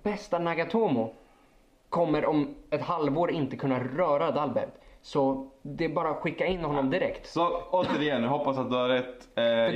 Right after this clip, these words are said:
Speaker 2: jag,
Speaker 1: grejen
Speaker 2: jag
Speaker 1: är
Speaker 2: håller
Speaker 1: att
Speaker 2: inte med.
Speaker 1: Dalbert behöver inte ens bli bra.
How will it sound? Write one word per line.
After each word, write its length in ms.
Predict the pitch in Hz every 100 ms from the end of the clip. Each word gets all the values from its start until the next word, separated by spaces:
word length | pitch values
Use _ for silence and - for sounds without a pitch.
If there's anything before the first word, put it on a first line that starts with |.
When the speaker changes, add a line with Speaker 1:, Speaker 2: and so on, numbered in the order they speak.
| 127
Speaker 2:
jag, 120 | 127
Speaker 1:
grejen 180 | 202 226
Speaker 2:
jag 120 | 220 139
Speaker 1:
är 40 |
Speaker 2:
håller 120 | 139
Speaker 1:
att 60 | 139
Speaker 2:
inte 120 | 131
med. 120 | 196
Speaker 1:
Dalbert 420 | 226 233 220 208
behöver 260 | 208 208 220
inte 240 | 202 160
ens 260 | 143 131 123
bli 280 | 120 123 117 - _ -
bra. 300 | 127 90